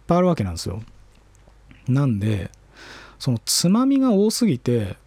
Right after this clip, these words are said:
その動く場所が多すぎて、数字が多すぎて、そのどこの数字を動かしたから、このように音がマッ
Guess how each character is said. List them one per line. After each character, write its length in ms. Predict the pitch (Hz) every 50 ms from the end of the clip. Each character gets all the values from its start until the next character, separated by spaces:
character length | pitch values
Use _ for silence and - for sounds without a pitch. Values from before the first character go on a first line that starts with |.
| _ _ -
そ 140 | - 139
の 160 | 123 113 113 -
動 240 | - 151 165 196 277
く 300 | - - 190 147 139 - -
場 180 | 139 120 113 113
所 140 | - 147
が 180 | 123 127 - -
多 160 | 135 139 151
す 140 | 147 - 165
ぎ 100 | 110 95
て、 220 | - 92 90 101
数 300 | - - - 190 202 214
字 100 | 202 208
が 100 | 208 202
多 160 | 190 190 196 190
す 140 | - -
ぎ 140 | 180 123 104
て、 340 | - - 110 104 92 104 - - - _ - - - - - - - - - - - - - - - - - - - -
そ 140 | - - 143
の 100 | 127 110
ど 200 | 104 127 135 -
こ 160 | - 226 247
の 320 | 247 247 247 240 240 240
数 380 | 240 - - 247 240 240 233 233
字 140 | 226 233 233
を 140 | 220 214
動 120 | 202 220 214
か 140 | - 233 220
し 120 | - -
た 100 | 180 143
か 140 | - 127 120
ら、 280 | 123 139 127 101 95 -
こ 200 | - - 151 160
の 140 | 170 180 180
よ 220 | 185 190 190 175
う 40 | 139
に 260 | 123 120 120 110 104 -
音 400 | 127 123 - - 156 151 151 143
が 80 | 139 120
マ 160 | 107 120 131
ッ 60 | -